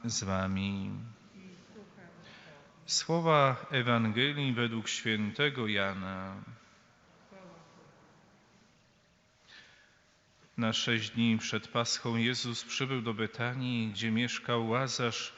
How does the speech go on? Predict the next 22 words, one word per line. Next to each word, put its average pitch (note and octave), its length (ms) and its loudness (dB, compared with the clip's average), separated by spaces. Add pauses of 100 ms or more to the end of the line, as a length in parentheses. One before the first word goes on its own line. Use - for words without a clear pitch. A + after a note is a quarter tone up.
(360)
którego B2+ 500 0
Jezus B2 460 0
wskrzesił B2+ 800 -2
z - 180 -6
martwych. A#2 580 -2 (1500)
Urządzono D#3 680 4 (100)
tam D3 200 4
dla B2+ 140 4
niego C3+ 600 2
ucztę. G2+ 640 -6 (560)
Marta A2+ 480 0
usługiwała, A2 1000 0 (380)
a G#2+ 100 6
Łazarz C3 420 2
był B2+ 160 2
jednym C3 460 2
z - 40 -2
zasiadających A#2+ 960 0
z - 120 -4
nim A#2 220 4
przy A2 180 -2
stole. G#2+ 600 -2